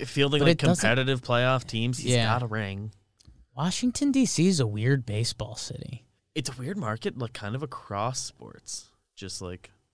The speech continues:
Speaker 2: 'Cause, no, it's funny, I feel like Baltimore is a good baseball city, but I feel <laughs> like Washington is not a good baseball city.
Speaker 1: I mean, they didn't have a,
Speaker 2: Is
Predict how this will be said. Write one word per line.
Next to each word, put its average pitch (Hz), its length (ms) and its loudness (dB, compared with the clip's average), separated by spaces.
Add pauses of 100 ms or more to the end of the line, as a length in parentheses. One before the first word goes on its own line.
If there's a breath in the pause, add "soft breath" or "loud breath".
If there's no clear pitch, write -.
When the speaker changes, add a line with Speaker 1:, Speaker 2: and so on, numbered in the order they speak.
(380)
Speaker 2:
'Cause, 156 200 4
no, 185 180 8
it's 254 140 2
funny, 294 280 6
I 165 100 6
feel 220 280 4
like 202 240 6 (300)
Baltimore 131 840 0 (380)
is 139 180 4
a 135 80 4
good 131 420 2
baseball 143 480 4
city, 262 480 2 (640)
but 147 80 4
I 147 80 8
feel 170 360 6
<laughs> - 0 -
like 180 240 6
Washington 147 800 0
is 120 180 -2
not 185 260 0
a 127 60 4
good 113 220 -8
baseball - 440 -10
city. - 400 -14
Speaker 1:
I 139 40 -6
mean, 151 80 0
they 156 100 4
didn't 131 280 -2
have 123 360 4
a, 107 80 -6
Speaker 2:
Is 107 60 -6